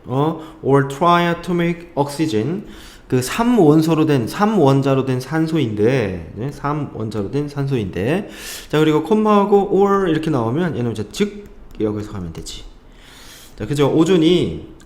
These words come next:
삼 원자로 된 산소인데, is a highly unstable gas. 어, 매우 불안정한 기체이다. 자, 매우 불안정한 기체죠. 근데 그 기체는 어떤 기체야? Located in the upper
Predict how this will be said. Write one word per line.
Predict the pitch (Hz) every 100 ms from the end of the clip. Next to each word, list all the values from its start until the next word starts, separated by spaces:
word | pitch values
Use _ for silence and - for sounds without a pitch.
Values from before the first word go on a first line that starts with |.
| -
삼 | - 196
원자로 | 175 170 160
된 | 165 160
산소인데, | 156 185 185 170 113 127 143 87 - - -
is | 139
a | 135
highly | 139 180 180 180 185 180
unstable | 160 160 - 160 160 175 175
gas. | 139 107 139 - - - - - -
어, | - 110 90 90 98
매우 | 113 165 220 240 240 240
불안정한 | - 131 127 113 107 110 175 185
기체이다. | - - 147 123 107 - - - -
자, | -
매우 | 110 87 104 156 180 208 - -
불안정한 | - 117 117 107 98
기체죠. | 117 117 135 147 113 - - - -
근데 | 139
그 | 139 143
기체는 | 135 139 156 151
어떤 | - 143
기체야? | 123 - 165 185 190 - - - -
Located | 131 131 143 139 147 147 -
in | 185 180
the | 135 120
upper | - 139 156 - 185 185 185